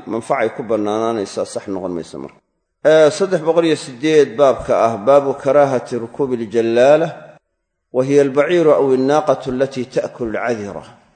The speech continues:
Jallaalada in la fuulaa inay karaahiye tahay buu u baab yahay.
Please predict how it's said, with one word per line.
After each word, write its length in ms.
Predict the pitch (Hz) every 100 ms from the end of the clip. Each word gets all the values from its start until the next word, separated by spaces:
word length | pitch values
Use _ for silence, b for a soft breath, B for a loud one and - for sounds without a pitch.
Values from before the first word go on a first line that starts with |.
| _ _ _
Jallaalada 580 | 123 143 147 156 160 156
in 80 | 160
la 100 | 143
fuulaa 440 | - 131 127 127 131
inay 200 | 139 120
karaahiye 480 | - 120 120 135
tahay 280 | 135 123 117
buu 200 | 113 110
u 40 | 104
baab 280 | 104 98 90
yahay. 320 | 95 98